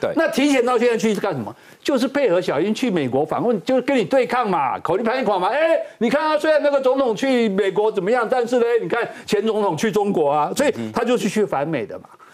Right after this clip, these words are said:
Speaker 2: 然后第二个一堆抗日行去抗日的嘛，然后哇，习皇登基，对不对？当国家主席去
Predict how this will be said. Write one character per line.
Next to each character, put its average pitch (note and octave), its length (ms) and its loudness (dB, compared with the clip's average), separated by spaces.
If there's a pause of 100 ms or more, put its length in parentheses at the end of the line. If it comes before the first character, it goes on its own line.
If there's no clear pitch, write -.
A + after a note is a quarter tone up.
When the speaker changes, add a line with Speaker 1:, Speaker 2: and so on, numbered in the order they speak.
Speaker 2:
然 F#3+ 100 -4
后 C4+ 100 -2
第 D4 160 0
二 B3 80 2
个 G3+ 180 0
一 G#3 60 -2
堆 A3 180 2
抗 A3 240 -2
日 F3 60 0
行 D3+ 120 0
去 E3+ 120 -2
抗 G#3 260 -2
日 A3 140 2
的 D#3 100 0
嘛， G#2+ 180 -4 (240)
然 G#3+ 140 0
后 D4 260 2
哇， F3+ 180 2
习 F#3 260 -2
皇 E3 240 0
登 F3+ 240 0
基， F3+ 160 -4
对 F#3 160 0
不 G#3 60 2
对？ E3+ 100 0
当 F#3 280 -2
国 D#3+ 180 0
家 F#3+ 140 0
主 C#3 160 0
席 B2 160 0 (180)
去 A#3+ 200 -4